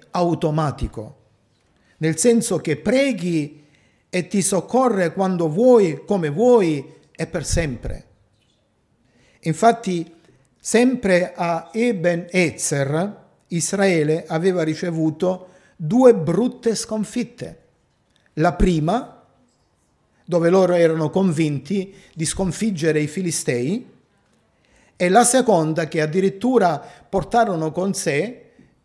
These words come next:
il tabernacolo, pensando che ora, eh, la presenza del Signore è con noi, quando ancora non avevano confessato il loro peccato. Israele ha s-,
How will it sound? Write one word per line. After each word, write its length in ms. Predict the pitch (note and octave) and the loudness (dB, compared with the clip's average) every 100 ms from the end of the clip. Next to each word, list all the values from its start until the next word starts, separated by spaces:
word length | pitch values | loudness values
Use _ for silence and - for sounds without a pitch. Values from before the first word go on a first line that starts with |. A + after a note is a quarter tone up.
| _ | _
il 260 | G#3 E3+ D3+ | -4 -4 0
tabernacolo, 1200 | A#3 A#3+ G#3+ F#3+ D#3 B2 - D3 G#3 B3+ - _ _ _ | 0 2 0 0 -2 -6 -4 -2 -2 -6 -20 _ _ _
pensando 600 | F#3+ G#3 - G#3+ A#3+ A3+ | -2 -2 -2 -2 0 0
che 140 | E3 | 2
ora, 500 | D#3 E3+ F#3 F#3+ F#3+ - _ _ | 4 4 4 0 -6 -16 _ _
eh, 240 | - D#3+ - | -2 -2 -2
la 160 | F3+ F3+ | -4 0
presenza 460 | F#3+ F#3 G3+ G3+ | 0 0 -2 -2
del 180 | F#3 F3 | -2 -2
Signore 460 | - E3+ E3 E3 D3+ | -4 -4 -2 -2 -2
è 40 | |
con 200 | D#3 D3+ | -4 -6
noi, 360 | C3+ A2 A2 A2+ _ | -6 -6 -10 -16 _
quando 260 | E3+ D#3+ D#3 | -2 0 0
ancora 360 | F3+ F#3+ G3+ | 0 0 0
non 180 | F#3+ E3+ | 0 0
avevano 460 | D#3+ D#3+ D#3+ E3 D3+ | 0 0 -2 -4 -6
confessato 520 | D3 D#3+ D3 D#3+ C3+ | -6 -8 -6 -6 -4
il 80 | C3 | -4
loro 220 | C3+ A#2+ | -4 -6
peccato. 480 | C3+ B2+ - G#2+ - _ _ _ _ _ _ _ _ _ _ _ _ _ _ _ _ _ _ _ _ _ _ | -10 -14 -14 -14 -20 _ _ _ _ _ _ _ _ _ _ _ _ _ _ _ _ _ _ _ _ _ _
Israele 840 | D3+ - F#3+ B3 B3+ G3+ E3+ - - _ _ _ _ | -6 -2 2 4 4 2 0 -6 -20 _ _ _ _
ha 180 | E3+ E3 | -4 -4
s-, 300 | - - | -6 -10